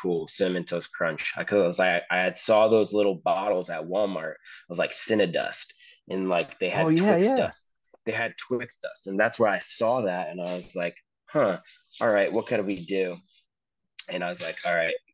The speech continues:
Speaker 1: we're gonna do Cinnamon Toast Crunch."
Speaker 2: Wow, and how'd that turn out?
Speaker 1: It was good.
Speaker 2: Yeah, yeah?
Speaker 1: I mean, yeah, I mean, everybody was a little turned off at first, but they were like, "Yeah,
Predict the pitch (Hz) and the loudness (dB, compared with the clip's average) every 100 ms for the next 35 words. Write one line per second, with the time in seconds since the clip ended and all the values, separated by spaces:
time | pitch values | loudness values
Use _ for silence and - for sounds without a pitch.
0 | _ 87 92 87 87 - 85 80 80 80 | _ -6 -2 -2 -2 -4 -4 -6 -8 -8
1 | 76 - 65 64 - - - _ _ _ | -8 -8 -10 -6 -4 -4 -8 _ _ _
2 | 92 80 - _ 98 101 104 101 98 104 | -14 -14 -16 _ -4 -2 0 0 0 0
3 | 104 - _ _ _ _ _ _ _ _ | -2 -4 _ _ _ _ _ _ _ _
4 | _ - 131 143 165 - - _ _ 107 | _ 0 0 4 4 2 -8 _ _ 0
5 | 123 165 104 107 104 101 95 - _ _ | 2 4 4 6 6 4 0 -8 _ _
6 | _ 123 127 101 92 110 110 92 117 123 | _ 4 6 4 4 4 2 4 2 2
7 | 110 117 117 104 104 101 92 - 101 92 | 0 0 0 0 0 0 -2 -6 -10 -4
8 | 87 87 - - - - - - - - | -4 -4 -8 -14 -18 -10 -8 -6 -8 -6
9 | 87 - 85 85 82 76 - 67 53 | -8 -4 0 2 0 -2 -4 -6 -6